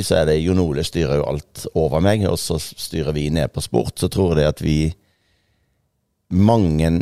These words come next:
overanalyserer alt når de skal hente en spiller. Eh, vi analyserer spillerne også, og vi prater med de og hele pakka, og jeg tror han kunne kanskje, hvis man hadde bare isolert sett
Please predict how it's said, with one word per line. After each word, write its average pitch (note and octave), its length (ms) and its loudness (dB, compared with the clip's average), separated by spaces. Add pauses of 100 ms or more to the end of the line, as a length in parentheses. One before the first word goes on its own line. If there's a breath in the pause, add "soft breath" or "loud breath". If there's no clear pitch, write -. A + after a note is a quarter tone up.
(400)
overanalyserer D2 1120 2 (120)
alt F2+ 480 -2
når D2+ 140 0
de C#2+ 80 -2
skal D2+ 160 -2
hente D2+ 220 -2
en C#2+ 80 -4
spiller. D2+ 320 0 (1300)
Eh, D#2 200 0 (200)
vi F2 220 2
analyserer F2+ 520 0
spillerne C#2 440 0
også, G2 260 2
og C#2 80 -2
vi C#2+ 80 0
prater - 440 -2
med C2+ 180 -2
de C#2 100 0
og C#2+ 80 0
hele D2 160 -2
pakka, - 440 -2
og E2+ 400 0 (640 soft breath)
jeg - 140 0
tror A2 240 0
han F2 300 2 (100)
kunne D2+ 480 -2
kanskje, E2 400 -2
hvis C#2+ 180 -6
man D2+ 140 -2
hadde C#2 140 -2
bare C#2+ 240 -4
isolert D2 420 -2
sett - 220 -6